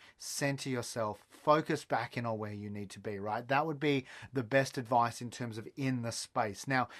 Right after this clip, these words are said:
if you've had the audition and you walk away and you think, "Oh, I just, I bummed that, that is not gonna be good, I'm not gonna get it." Remember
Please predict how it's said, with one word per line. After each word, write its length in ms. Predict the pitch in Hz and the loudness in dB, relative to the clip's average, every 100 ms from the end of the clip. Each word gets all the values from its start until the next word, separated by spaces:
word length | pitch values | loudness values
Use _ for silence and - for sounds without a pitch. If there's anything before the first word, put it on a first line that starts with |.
| - | -6
if 220 | 190 185 185 | 0 2 4
you've 240 | 165 147 - - | 2 2 -2 -12
had 440 | - 180 202 262 233 | -6 4 6 6 6
the 140 | 185 | 6
audition 460 | 135 127 120 139 139 | 6 4 2 0 0
and 180 | 131 | 0
you 160 | 139 139 | 4 4
walk 400 | 131 170 220 - | 4 6 6 6
away 340 | 175 175 151 | 6 8 8
and 80 | 143 | 6
you 80 | 143 | 2
think, 260 | - 151 151 208 | 0 -2 -2 2
"Oh, 60 | |
I 320 | 180 170 160 135 | 6 6 4 -2
just, 600 | - 180 175 160 - - - - - | 0 4 6 6 4 -10 -20 -20 -2
I 180 | 139 113 - | -2 -2 0
bummed 340 | 170 156 156 135 | 4 4 4 4
that, 420 | 139 135 135 139 | 6 6 6 6
that 160 | 135 | 4
is 180 | 127 107 | 4 0
not 520 | 123 127 135 139 139 | -2 2 6 6 6
gonna 220 | - 120 110 | 0 -2 -2
be 100 | 107 | -4
good, 240 | 123 120 | -2 0
I'm 180 | 120 120 | 0 6
not 220 | 139 139 | 6 6
gonna 180 | 117 107 | 2 -6
get 300 | 95 117 113 | -2 0 2
it." 180 | 113 - - - - _ - 139 - | -2 -6 -16 -18 -20 _ -14 -12 -2
Remember 840 | 160 185 214 269 285 285 269 240 | 2 4 4 4 8 10 10 6